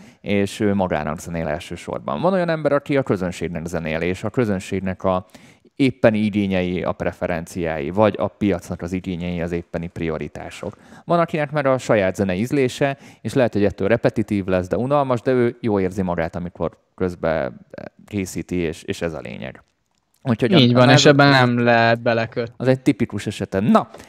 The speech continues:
Speaker 1: ö, most egy ilyen újfajta rovat jön, a magyar albumokkal is foglalkozunk, nagyon sokatoknak a kérésére is, az,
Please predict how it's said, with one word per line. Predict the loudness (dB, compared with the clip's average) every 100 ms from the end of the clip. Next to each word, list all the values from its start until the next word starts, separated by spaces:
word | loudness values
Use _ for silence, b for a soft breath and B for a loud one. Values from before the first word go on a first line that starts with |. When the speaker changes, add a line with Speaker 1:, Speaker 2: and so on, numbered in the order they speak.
| B
Speaker 1:
ö, | 0 2 4 4 2 0 -2 -10 -20 -20 -20 -20
most | -6 -6 -2
egy | -2
ilyen | 2 0 0 -6
újfajta | -2 2 2 2 2 2 4 4 4
rovat | 2 2 2 2
jön, | 2 2
a | -2 0
magyar | 0 2
albumokkal | 2 2 0 -4 -6 -8
is | -4
foglalkozunk, | -2 2 0 -2 -8 -6
nagyon | -6
sokatoknak | -6 -8 -8 -10 -12 -12
a | -10
kérésére | 0 2 2 0 0 2
is, | 0 -2
az, | -4 -2